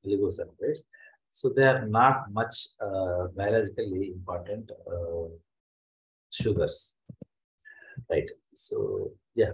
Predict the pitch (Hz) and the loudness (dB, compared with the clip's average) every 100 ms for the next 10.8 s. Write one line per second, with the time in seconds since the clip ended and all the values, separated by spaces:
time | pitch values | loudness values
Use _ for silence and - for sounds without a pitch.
0 | 107 110 151 117 113 117 120 120 113 98 | -2 2 4 6 4 6 4 2 -2 -4
1 | 95 95 98 92 98 95 92 - 90 92 | -4 -4 -6 -10 -8 -8 -8 -8 -4 -4
2 | 92 - 92 90 143 - _ _ _ 80 | -4 -14 -10 -4 -4 -4 _ _ _ -20
3 | 80 _ _ 90 87 104 131 - - - | -20 _ _ -8 -6 -4 -2 -2 -4 -20
4 | - _ _ - - 110 143 139 - 135 | -20 _ _ -8 0 6 8 8 2 -6
5 | - 123 123 104 107 107 117 131 110 92 | -4 2 6 6 6 4 4 2 0 -4
6 | - 101 110 98 98 95 - 98 90 - | -10 -6 -6 -4 -4 -4 -2 -4 -4 -12
7 | - 95 95 110 - 98 147 156 - - | -14 -8 -2 -2 -4 -4 0 0 -2 -16
8 | - 107 107 110 151 101 107 156 170 - | -2 2 4 2 2 2 6 8 6 2
9 | - 117 117 113 92 147 117 113 135 - | 4 4 4 -2 2 2 4 4 6 4
10 | 101 90 - - 120 107 120 110 | 0 -4 -10 -8 -2 -2 -2 -4